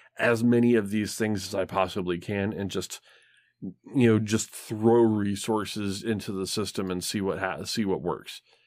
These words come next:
Um, so I probably built my factory way bigger than it needed to be, uh, but I still found deficiencies as I went along. Uh, it does have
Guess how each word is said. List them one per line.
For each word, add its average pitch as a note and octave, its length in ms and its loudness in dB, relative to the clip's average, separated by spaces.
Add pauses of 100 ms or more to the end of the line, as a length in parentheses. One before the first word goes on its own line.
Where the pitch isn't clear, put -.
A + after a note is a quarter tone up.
(380)
Um, G2 600 0 (880)
so C3+ 260 4
I C3 140 2
probably C#3 460 2
built A#2 260 2
my A2+ 180 2
factory G#2 540 0
way A2+ 360 -4
bigger G2+ 380 -2
than G2+ 160 -4
it F#2+ 120 -4
needed A2 300 0
to C3+ 40 -4
be, E3 300 -2 (520)
uh, F#2+ 300 2
but A#2 200 2
I A#2 100 2
still D3 320 2
found B2 420 0
deficiencies G2+ 840 -4
as G2 140 -4
I F#2 120 -2
went F#2 280 -6
along. F2 520 -6 (480)
Uh, F2 360 -2 (440)
it C3 200 2
does C#3+ 280 2
have C3+ 560 0